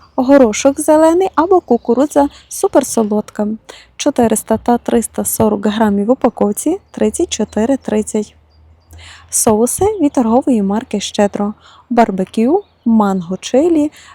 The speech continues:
та сирний. Ціна дев'ятнадцять п'ятдесят, сирний двадцять сімдесят, двісті грамів.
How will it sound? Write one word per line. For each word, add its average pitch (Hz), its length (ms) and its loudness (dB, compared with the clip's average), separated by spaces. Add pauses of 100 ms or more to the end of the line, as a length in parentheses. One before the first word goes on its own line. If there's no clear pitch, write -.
(140)
та 359 260 0
сирний. 208 680 -2 (340)
Ціна 233 380 2 (140)
дев'ятнадцять 226 600 0
п'ятдесят, 349 540 -2 (420)
сирний 349 640 0
двадцять 196 600 -4
сімдесят, 202 600 -2 (220)
двісті 220 520 -4
грамів. 208 440 -2